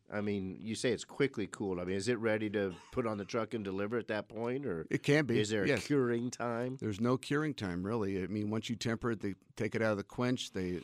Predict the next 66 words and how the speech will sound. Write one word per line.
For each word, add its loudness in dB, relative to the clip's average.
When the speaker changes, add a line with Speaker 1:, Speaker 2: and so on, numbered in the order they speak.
Speaker 2:
they -6
set 0
it 4
on 2
a 0
rack, 2
and -4
about -4
two -2
minutes 0
later, -2
it's -10
cooled -4
down 0
enough -2
you -10
can -10
put -10
it -2
on -4
a -6
truck -6
and -10
take -8
it. -16
Speaker 1:
And -10
code's 6
gonna 2
require 2
that 4
anytime 0
a 0
window's -2
within -2
eighteen -2
inches -4
of -6
the -6
floor? -6
Speaker 2:
Uh, 8
yes. 4
Uh, 6
it's -2
twenty-four 6
on 8
some 2
cases, 4
eighteen 4
Speaker 1:
Okay. 6
Speaker 2:
on 4
some 4
other. 6
But 6
in 6
bathrooms, 4
it's -4
sixty -2
inches -2
from -4
the 0
bottom 4
of 4
the 4
window 0
to -4
the, -2